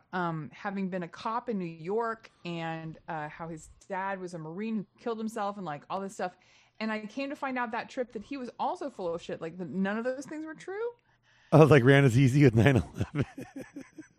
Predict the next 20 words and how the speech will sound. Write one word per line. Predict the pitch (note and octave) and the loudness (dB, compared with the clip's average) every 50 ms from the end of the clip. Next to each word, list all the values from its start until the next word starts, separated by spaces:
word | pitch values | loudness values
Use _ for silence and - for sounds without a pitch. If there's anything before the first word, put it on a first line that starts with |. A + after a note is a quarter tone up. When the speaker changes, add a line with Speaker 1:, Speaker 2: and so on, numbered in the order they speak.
| - - - - | -20 -20 -6 -4
Speaker 1:
Yeah, | C5+ A#4+ - - F4 F4+ | -4 -4 -4 -6 -4 -4
y-, | F#4 E4 - C4 | -4 -4 -2 -4
y-, | C4 A#3+ A#3 G#3+ | -4 -4 -4 -4
yeah, | A3 A3+ C4+ B3 G#3+ | -4 -4 -2 -2 -2
one | A3 A3 A#3+ B3 | 0 0 0 0
hundred | B3 C#4+ B3+ A#3 | 2 0 0 0
percent. | A#3+ - D4+ C4+ G#3+ - - | 0 -2 -2 -2 -2 -2 -4
Yeah, | B3 E4 D#4+ B3+ F#3+ C#3+ - - | -2 0 0 0 0 -2 -6 -6
like, | - A3+ A3 G#3+ G#3 G#3 - _ _ _ _ | -4 -2 -2 -2 -4 -6 -14 _ _ _ _
like, | G3 A#3+ A3 G3 - | -4 -4 -2 -4 -4
th-, | - A3 A#3 A3 G#3+ | -4 -4 -4 -4 -2
that | A#3 B3 A#3 A#3+ | -4 -4 -2 -4
was | C4+ B3 | -4 -2
just | - F#3 - | -4 -4 -4
part | - - C4+ B3 A#3 | -2 -2 -2 -2 -2
of, | - C4+ B3 | -4 -6 -6
like, | A#3+ - - - | -8 -12 -6 -4
and, | C4 C4 - | -4 -4 -4
and, | C4 D4 | -2 -2
like, | C#4 B3+ A#3 A3 | -2 -2 -2 -6